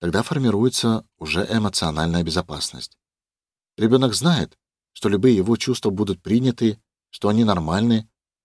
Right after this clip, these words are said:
у всех них есть объяснение, и с разными жизненными ситуациями можно вполне справиться. Папа же отвечает за социальную защиту,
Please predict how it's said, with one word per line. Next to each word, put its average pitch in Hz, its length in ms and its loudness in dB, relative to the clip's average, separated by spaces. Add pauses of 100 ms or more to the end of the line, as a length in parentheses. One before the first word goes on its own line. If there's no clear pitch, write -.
(140)
у - 20 -4
всех - 360 0
них 110 440 0
есть 101 280 0
объяснение, 104 680 0 (640)
и 110 80 -2
с - 140 0
разными 98 420 0
жизненными 90 540 0
ситуациями 127 880 -2 (260)
можно 175 320 2
вполне 87 380 -2
справиться. - 720 -6 (1300)
Папа 165 260 2
же 160 260 2 (120)
отвечает 123 480 0
за 117 160 2
социальную 110 560 0
защиту, 85 580 0